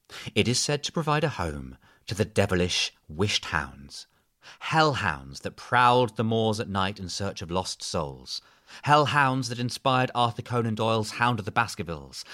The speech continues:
hellhounds from which one's only hope of evading is, if folklore is to be believed,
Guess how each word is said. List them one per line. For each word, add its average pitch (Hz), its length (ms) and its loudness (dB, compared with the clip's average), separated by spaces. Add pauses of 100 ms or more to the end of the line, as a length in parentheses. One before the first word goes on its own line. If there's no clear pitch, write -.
(160)
hellhounds 156 760 4
from 139 140 -2
which 139 160 -4
one's 131 240 2
only 147 260 2
hope 135 300 0
of 117 100 -2
evading 107 540 0 (200)
is, 143 360 2 (520)
if 107 120 -2
folklore 143 480 4
is 135 100 0
to 113 100 -6
be 127 80 2
believed, 107 480 4